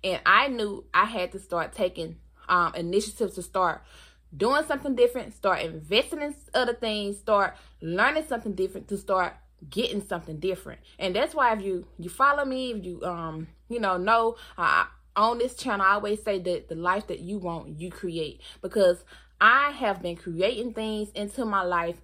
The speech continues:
just by changing my belief system, just by investing in things differently, and that yearning to learn to do something other than what my mom only knew to teach me, because only what her mom knew to teach her,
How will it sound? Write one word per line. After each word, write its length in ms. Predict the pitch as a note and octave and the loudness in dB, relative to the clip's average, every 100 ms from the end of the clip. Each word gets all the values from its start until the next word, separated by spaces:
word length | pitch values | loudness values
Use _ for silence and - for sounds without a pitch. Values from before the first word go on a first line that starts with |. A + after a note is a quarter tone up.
| - - _ _ | -20 -20 _ _
just 380 | - A#3+ C#4+ G#3 | 4 6 6 4
by 380 | G#3+ G#3 G3 G3 - | 6 8 6 2 -8
changing 460 | - B3 A#3 A#3 G#3+ | -8 -2 0 2 2
my 140 | F3 | 0
belief 420 | E3 E3+ A3 A3 | -2 -6 -6 -4
system, 400 | A3+ G#3 - G#3+ - - - | -2 -4 -4 -10 -10 -20 -2
just 280 | A3 B3+ B3 | 2 4 4
by 280 | G#3+ F#3+ - | 4 4 2
investing 520 | F3 D#3 F#3+ A3 A3+ | -6 -4 -2 -2 -4
in 100 | G3+ | -8
things 280 | G3+ G3 F#3 | -6 -4 -2
differently, 420 | G3 G3+ G3+ G3+ - - | 0 0 -2 -6 -12 -4
and 380 | F#3+ F#3 E3+ E3+ - | 0 0 -2 -8 -8
that 260 | E3 G#3+ A3 - - - _ - | 0 2 2 -4 -20 -20 _ -8
yearning 400 | E3 A3 A3 G#3+ | -2 0 0 -2
to 120 | G3 | -2
learn 540 | F3+ G3 G3 F#3+ G3 - - - _ | 0 0 0 -2 -8 -14 -20 -20 _
to 140 | - A3 | -4 -2
do 380 | E3+ G#3 G#3 G3+ | 0 -2 -2 -10
something 540 | - G#3+ F3 - E3+ E3 - | -8 -4 -4 -4 -8 -8 -2
other 200 | F3+ F3 | -2 0
than 200 | E3+ E3 | -2 0
what 240 | E3+ - _ | -4 -4 _
my 300 | D#3+ F3 G#3 | -2 4 4
mom 500 | A3 G3 F#3+ F3+ F3+ - _ - | 4 0 -2 -4 -6 -10 _ -8
only 280 | G3 F#3+ F3 | -4 -2 -2
knew 160 | F3 F3 | -6 -6
to 120 | E3+ | -10
teach 300 | - D#3+ - | -12 -10 -8
me, 280 | G3+ G3 G3+ - - | -6 -6 -10 -16 -8
because 320 | G3 G#3 F3+ - | -2 0 0 0
only 260 | F#3 F#3 | -2 0
what 220 | F3+ F3 | 0 0
her 160 | F3 A#3+ | 2 0
mom 280 | G3+ F3+ F3+ | 2 0 -2
knew 120 | F3 | -6
to 100 | F3 | -6
teach 220 | F3+ E3 | -8 -4
her, 200 | A#3+ A#3+ | -2 -2